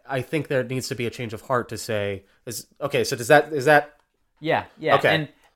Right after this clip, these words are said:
Speaker 2: and I mean, I think, I think that, you know, if somebody's coming into your house and, and you did have a gun and, um, and you ended up, you know, in self-defense,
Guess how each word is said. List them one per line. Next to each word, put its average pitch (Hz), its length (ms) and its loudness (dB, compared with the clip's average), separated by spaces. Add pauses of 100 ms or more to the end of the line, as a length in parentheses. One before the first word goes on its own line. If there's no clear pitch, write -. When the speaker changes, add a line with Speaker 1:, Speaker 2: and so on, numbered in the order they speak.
Speaker 2:
and 180 140 -8
I - 20 -4
mean, 180 260 -6 (100)
I 196 140 -4
think, 190 380 -16 (200)
I 143 140 -8
think 151 240 -10
that, 127 320 -10 (420)
you 131 100 -8
know, 127 100 -2
if 123 80 -4
somebody's 160 320 -4
coming 139 480 -6
into 135 240 -8
your 107 100 -2
house 123 520 -4
and, 110 280 -12 (560)
and 110 260 -6
you 117 140 -6
did 135 220 -2
have 127 180 -6
a 107 40 -12
gun 107 500 -12
and, 107 400 -14 (920)
um, 101 480 -12 (240)
and 113 180 -12
you 113 100 -8
ended 117 200 -6
up, - 320 -8
you 113 140 -16
know, 107 280 -12
in 123 140 -10
self-defense, 123 800 -10